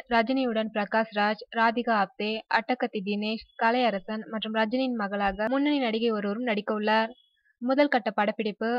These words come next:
மலேசியாவில் தொடங்கி விறுவிறுப்பாக நடைபெற்று வருகிறது. கடந்த சில நாட்களாக மலேசியாவில் தங்கி லொகேஷனை பார்த்து ஓகே செய்ததோடு முறையான அனுமதியும் வாங்கிவிட்டாராம் இயக்குனர் ரஞ்சித். இந்நிலையில் இப்படத்தின் படப்பிடிப்பிற்காக விநாயகர் சதுர்த்தி அன்று மலேசியா செல்ல இருக்கிறார் ரஜினி.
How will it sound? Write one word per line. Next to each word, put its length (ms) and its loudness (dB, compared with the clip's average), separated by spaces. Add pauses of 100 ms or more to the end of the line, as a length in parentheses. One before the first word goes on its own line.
மலேசியாவில் 580 0
தொடங்கி 400 -2
விறுவிறுப்பாக 540 -2
நடைபெற்று 440 -4
வருகிறது. 460 -2 (640)
கடந்த 220 4
சில 220 0
நாட்களாக 680 2
மலேசியாவில் 640 0
தங்கி 260 -2
லொகேஷனை 540 -2
பார்த்து 340 -2
ஓகே 220 -2
செய்ததோடு 580 -2 (140)
முறையான 420 2
அனுமதியும் 500 -2
வாங்கிவிட்டாராம் 640 0
இயக்குனர் 360 -2
ரஞ்சித். 380 0 (580)
இந்நிலையில் 540 2 (180)
இப்படத்தின் 480 0
படப்பிடிப்பிற்காக 960 0
விநாயகர் 500 2
சதுர்த்தி 340 -6
அன்று 260 -4
மலேசியா 420 -2
செல்ல 260 -4
இருக்கிறார் 380 0
ரஜினி. 380 0